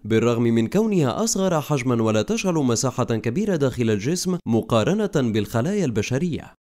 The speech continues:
نحن جميعًا مخلوقون من النجوم، من بقايا غبار النجوم تحديدًا،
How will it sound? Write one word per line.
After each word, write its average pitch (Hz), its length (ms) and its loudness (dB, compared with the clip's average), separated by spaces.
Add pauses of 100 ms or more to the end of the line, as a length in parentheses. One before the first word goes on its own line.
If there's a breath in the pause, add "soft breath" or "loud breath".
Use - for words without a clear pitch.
(640)
نحن 120 360 0
جميعًا 147 480 2
مخلوقون 139 840 0
من 131 180 0
النجوم، 120 560 -2 (600)
من 196 260 2
بقايا 143 440 2
غبار 110 440 0
النجوم 127 520 0
تحديدًا، 135 580 -4